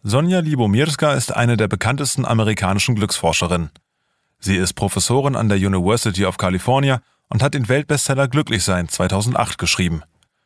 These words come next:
Ihr spezielles Forschungsgebiet ist das Glücksniveau.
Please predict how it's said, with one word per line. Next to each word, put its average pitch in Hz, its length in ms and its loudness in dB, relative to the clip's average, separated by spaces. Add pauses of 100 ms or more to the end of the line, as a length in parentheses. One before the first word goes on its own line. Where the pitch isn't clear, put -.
(440)
Ihr 104 160 0
spezielles 139 480 0
Forschungsgebiet 143 640 0
ist - 140 0
das 151 160 0
Glücksniveau. 87 600 0